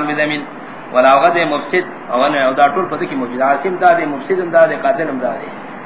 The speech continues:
<clears throat> دا په دې کې نه، نه اور، نه دا، دا کې نه دی. کلمه حق اوریدا به الباطل. کلمه د حق اوریدا به الباطل. دا ټول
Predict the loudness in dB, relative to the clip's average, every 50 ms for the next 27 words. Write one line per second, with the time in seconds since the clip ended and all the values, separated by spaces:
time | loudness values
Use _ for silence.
0 | -14 -14 -12 -8 -6 -4 0 2 4 4 4 6 6 6 6 6 4 2 0 -2
1 | -2 -2 -4 -6 -10 -10 -8 -6 -4 -4 -2 -4 -4 -4 -6 -4 -4 0 4 6
2 | 6 6 6 6 4 4 2 -2 -2 -2 -2 -2 -2 -2 -4 -6 -10 -8 -4 -2
3 | 0 0 0 0 0 2 2 2 0 0 -2 -2 -2 0 0 2 2 2 0 -2
4 | -4 -10 -12 -12 -10 -8 -6 -4 -4 -4 0 4 4 4 4 4 0 -4 -6 -6
5 | -8 -10 -12 -14 -14 -14 -8 -4 -4 -2 0 2 2 4 4 4 4 2 2 2
6 | 0 2 2 2 0 0 0 0 -2 -2 0 4 4 4 4 4 2 -2 0 2
7 | 2 2 0 0